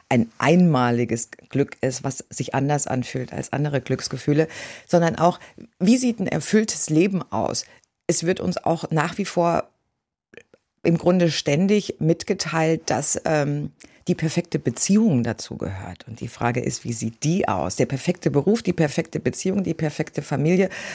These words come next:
Und alle Leute, die in einem Moment das nicht haben,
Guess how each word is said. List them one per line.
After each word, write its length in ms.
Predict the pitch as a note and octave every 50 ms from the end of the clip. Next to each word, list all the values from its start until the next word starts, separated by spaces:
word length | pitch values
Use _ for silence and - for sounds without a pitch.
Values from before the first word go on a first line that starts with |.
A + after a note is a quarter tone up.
| - - -
Und 160 | C4 B3+ -
alle 180 | - - E3+ F#3+
Leute, 440 | F#3 D#3+ D#3 D#3+ F3 F3+ G#3 F3 -
die 180 | - D#3 F#2
in 140 | - D3+ D3
einem 140 | C#3 D3 D3
Moment 500 | C#3+ C#3+ C#3+ C3+ C3+ C#3+ F3+ E3+ - D#3+
das 180 | D#3 D3 -
nicht 380 | D#3 D#3 D#3 E3 F3 - - -
haben, 400 | D#3+ D3 D3+ D#3 D3+ E3 E3+ -